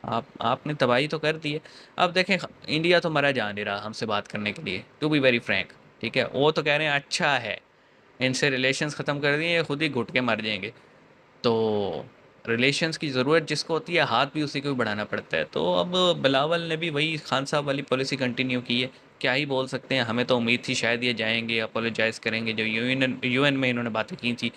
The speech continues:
लेकिन उल्टा मज़ीद जलती पे तेल गिरा के आ गई।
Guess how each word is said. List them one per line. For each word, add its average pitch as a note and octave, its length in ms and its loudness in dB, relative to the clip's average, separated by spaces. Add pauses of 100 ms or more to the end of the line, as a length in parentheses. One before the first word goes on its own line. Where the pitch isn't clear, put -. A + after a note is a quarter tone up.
(440)
लेकिन C3+ 280 2
उल्टा C3+ 320 0
मज़ीद B2+ 340 0 (340)
जलती B2+ 320 2
पे B2+ 240 0 (120)
तेल B2+ 160 2
गिरा A2+ 260 0
के G2+ 140 -6
आ E2 120 -4
गई। E2 240 -10